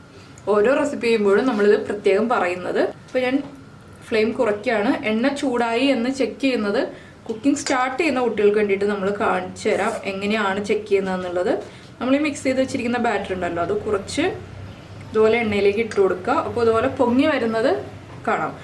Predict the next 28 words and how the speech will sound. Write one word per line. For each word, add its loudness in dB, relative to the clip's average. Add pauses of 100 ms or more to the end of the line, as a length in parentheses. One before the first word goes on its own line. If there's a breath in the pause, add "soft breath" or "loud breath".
(280 loud breath)
ഇങ്ങനെ 0
പെർഫെക്റ്റ് -2
ആയിട്ട് 0
പൊങ്ങി 2
വരുന്നുണ്ടെങ്കിൽ 2 (100)
നമ്മുടെ 0
എണ്ണയുടെ 0
ചൂട് 4
കറക്റ്റ് -2
ആണ്. 0 (400 loud breath)
പൊങ്ങി 4
വരുന്നില്ലെങ്കിൽ 2 (120)
കുറച്ച് -2
സമയം 0
കൂടി 0
നമ്മൾ -2
വെയിറ്റ് 2
ചെയ്തിട്ട് 2 (480)
എണ്ണ 0 (280)
ചൂടായോ 4
എന്ന് 0
വീണ്ടും 2
ഇതുപോലെ 6 (100)
കുറച്ച് -2
ബാറ്റർ -2
ഒഴിച്ചൊന്ന് 0
നോക്കുക. 0 (560 loud breath)
അതിനുശേഷം 0